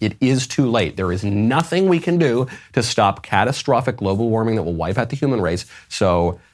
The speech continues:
the only reasonable conclusion that one could draw from that, even if one believed the ridiculous premise, is to eat, drink, and be merry, and specifically to eat tasty wood-fired pizza. But they're gonna keep it up, even though they say, they already say it's too late, doesn't matter. We've still gotta suffer, we've still gotta sacrifice,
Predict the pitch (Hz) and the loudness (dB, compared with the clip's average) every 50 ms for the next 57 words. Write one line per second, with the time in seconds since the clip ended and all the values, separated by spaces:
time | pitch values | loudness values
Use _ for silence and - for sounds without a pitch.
0 | _ - 110 107 - - - 131 147 170 185 196 202 202 196 165 147 156 160 160 | _ -2 -2 -2 0 0 2 2 4 4 2 2 2 2 2 2 2 2 2 2
1 | 165 165 151 139 143 139 135 185 190 175 139 143 110 98 95 107 110 113 139 147 | 2 2 0 0 0 -2 0 0 0 0 0 0 -2 -2 -2 -2 -2 -2 0 2
2 | 196 226 226 - 139 110 95 82 78 85 87 - - 135 139 156 160 151 147 135 | 2 2 2 0 0 -2 0 0 0 -2 -2 -2 -2 0 0 0 0 0 0 0
3 | 127 120 107 101 98 98 110 120 123 123 - - 110 113 117 107 120 120 120 117 | 0 0 0 0 0 0 0 0 -2 -4 -4 -4 -2 0 0 0 0 0 0 -2
4 | 117 113 - - 226 233 - 107 101 - - - - - _ - 131 131 131 - | -2 -2 0 0 2 2 2 0 -4 -6 -10 -16 -20 -10 _ -2 -2 0 0 0
5 | - 139 139 139 135 - 113 110 104 98 104 - - 110 107 104 107 117 120 113 | 0 2 2 0 0 0 0 0 0 0 -2 -2 -2 -2 0 0 2 2 2 0
6 | 76 62 53 57 67 - - - 101 - - 87 90 - 98 95 92 - - 87 | -2 -2 -6 -8 -10 -10 -8 -6 -6 -4 -4 -4 -4 -4 -4 -4 -4 -4 -4 -4
7 | 87 85 - - 85 87 - - 82 80 80 78 - - 76 78 82 90 - 143 | -4 -4 -4 -4 -4 -4 -4 -4 -6 -6 -6 -6 -6 -4 -4 -4 -4 -2 -2 -2
8 | 139 143 - - - _ _ _ _ - - - _ _ _ _ _ _ _ - | -2 -2 -6 -12 -16 _ _ _ _ -20 -20 -20 _ _ _ _ _ _ _ -8
9 | 110 - 101 98 - - 113 110 113 135 127 120 120 - 117 113 131 - 120 - | -2 0 0 0 2 0 0 2 2 2 0 0 0 -2 0 2 2 2 2 2
10 | - - 90 107 113 123 123 120 123 120 113 107 101 - 120 113 76 95 98 110 | 0 0 -2 0 0 2 2 2 2 2 2 0 0 0 0 0 0 0 0 0
11 | 139 156 151 - 156 151 143 - - 147 127 113 104 101 113 110 117 110 101 95 | 0 0 2 2 0 0 0 0 0 0 0 0 0 0 0 0 0 0 0 0
12 | 98 - - - _ - 98 87 - - 127 127 143 143 143 139 - 147 120 110 | -2 -4 -8 -10 _ -4 -4 -2 0 0 2 2 2 2 0 0 2 2 2 2
13 | 113 123 117 104 - - _ - 95 92 - - - 104 104 110 120 117 - 107 | 2 0 -2 -2 -4 -8 _ -4 -2 -2 0 0 0 2 2 2 0 2 2 2
14 | 95 98 - 95 95 110 95 95 | 2 2 0 -2 -2 -2 -2 -2